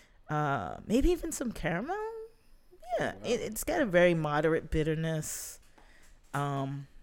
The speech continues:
Speaker 1: it's moderately sweet, but sweet enough so it's not bitter. And, uh, it's got a nice medium body. Yeah, I think it's really smooth, but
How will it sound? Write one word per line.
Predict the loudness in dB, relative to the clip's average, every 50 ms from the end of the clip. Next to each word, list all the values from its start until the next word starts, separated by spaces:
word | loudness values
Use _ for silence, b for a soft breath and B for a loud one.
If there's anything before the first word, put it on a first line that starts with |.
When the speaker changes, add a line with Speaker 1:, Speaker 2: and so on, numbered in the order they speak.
| -20 -20 -20 -20 -20 -20 -18 -12 -12 -12 -12 -12 -14
Speaker 1:
it's | -8 -6
moderately | -2 0 2 2 4 4 2 2 0 0 -2 -2
sweet, | -2 -2 -2 0 0 0 0 -2 -4 -6
but | -6 -6
sweet | -4 -2 -2 -2 -2
enough | -2 -4 -4 -6 -6 -8 -6
so | -6 -4 -4
it's | -4 -6 -8 -8 -8
not | -8 -8 -10 -6 0 2
bitter. | 2 4 4 4 2 0 B B B B B B B B B B B -4
And, | -2 0 2 2 2 2 2 4 4
uh, | 4 6 6 4
it's | 2 2
got | -2 -2
a | -2
nice | -2 -4 -6 -4 -4
medium | -4 -4 -2 -2 -4 -4 -4 -2
body. | 0 2 4 4 4 4 4 2 2 2 2 0 0 -2 b b b b b b b b b b b b b b -6
Yeah, | -4 -2 0
I | 0 0
think | -2 -2 -2 -2
it's | -2 -2 -2
really | -2 -2 -2 -2
smooth, | -4 -6 -4 -2 0 2 4 4 4 4 2 0 -2 -6 -12 -18 -16 -10 -8
but | -6